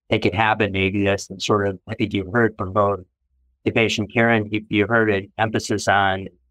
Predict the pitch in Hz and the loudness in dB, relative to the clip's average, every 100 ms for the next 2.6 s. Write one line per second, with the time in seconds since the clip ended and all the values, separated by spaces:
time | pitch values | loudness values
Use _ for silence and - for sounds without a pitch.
0 | _ _ _ _ - 143 131 - 127 123 | _ _ _ _ -2 0 0 2 2 2
1 | 107 107 104 120 110 110 101 98 107 101 | 0 -4 -2 -2 0 -2 -4 0 0 0
2 | 92 104 104 104 90 | 0 2 2 0 -4